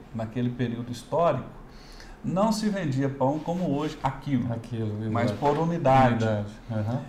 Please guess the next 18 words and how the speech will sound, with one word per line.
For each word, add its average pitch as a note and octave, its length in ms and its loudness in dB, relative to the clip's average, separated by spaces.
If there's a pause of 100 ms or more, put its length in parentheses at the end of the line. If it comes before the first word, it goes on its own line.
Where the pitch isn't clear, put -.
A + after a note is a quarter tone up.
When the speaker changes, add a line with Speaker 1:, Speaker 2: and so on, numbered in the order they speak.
(140)
Speaker 1:
E C3+ 140 -2
o D3+ 60 -2
pão E3 400 0
francês, C3 680 -2
no G#2+ 100 -4
caso, C3 420 2
era A2+ 180 2
a A2+ 40 2
dez A#2 260 -2
centavos E3 720 0
e F3+ 140 -4
o G3 180 -2 (800)
concorrente B2+ 800 0
estava D#3+ 340 0
vendendo B2+ 460 -2 (100)
a C#3+ 140 0
cinco - 420 -6
centavos. - 640 -12